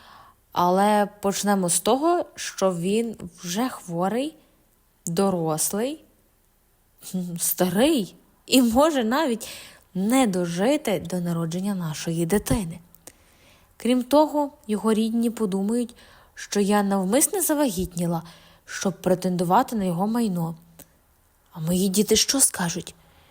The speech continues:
Я ж повинна уже нянчитись з їхніми дітьми, з онуками.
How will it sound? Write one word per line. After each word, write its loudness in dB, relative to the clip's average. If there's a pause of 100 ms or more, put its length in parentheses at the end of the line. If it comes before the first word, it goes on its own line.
(360)
Я 8
ж -4
повинна 4
уже 2
нянчитись 0 (500)
з 0
їхніми 4
дітьми, 2
з -4
онуками. -2